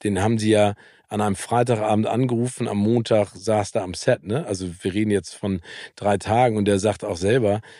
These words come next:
ey, das ist, also er hat anfangs gesagt, „Nee, das mache ich nicht, das ist wie so ein Dampflok, die über dich rüberfährt, weil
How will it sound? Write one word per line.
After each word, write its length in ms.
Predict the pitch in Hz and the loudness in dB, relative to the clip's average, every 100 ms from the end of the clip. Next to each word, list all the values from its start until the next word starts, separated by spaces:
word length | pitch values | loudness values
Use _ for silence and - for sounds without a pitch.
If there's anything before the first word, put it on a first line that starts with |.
| - _ _ | -20 _ _
ey, 220 | - 98 82 - - - | -6 -6 -8 -18 -14 -12
das 220 | - - | -12 -12
ist, 280 | 98 - - 104 92 95 - - | -14 -12 -12 -12 -8 -8 -6 -4
also 160 | 101 101 | -2 0
er 80 | 101 | 0
hat 100 | 101 | -2
anfangs 380 | 98 110 95 | -2 -2 -4
gesagt, 220 | 104 92 92 | -2 -2 0
„Nee, 180 | 107 | 2
das 180 | 101 85 | 0 -2
mache 200 | 107 113 | -2 0
ich 40 | 101 | -2
nicht, 180 | 85 | -4
das 100 | 101 | -10
ist 120 | 87 95 | -12 -10
wie 80 | |
so 80 | 101 | -4
ein 220 | 95 87 - | -4 -4 -6
Dampflok, 720 | 104 131 131 - 95 95 - | -2 -2 -4 -4 -2 -4 -6
die 100 | 110 | -10
über 160 | 104 98 | -6 -6
dich 220 | 87 - | -6 -2
rüberfährt, 580 | 139 101 - 98 95 - | 0 0 0 -2 -2 -4
weil 260 | 101 101 | -2 -2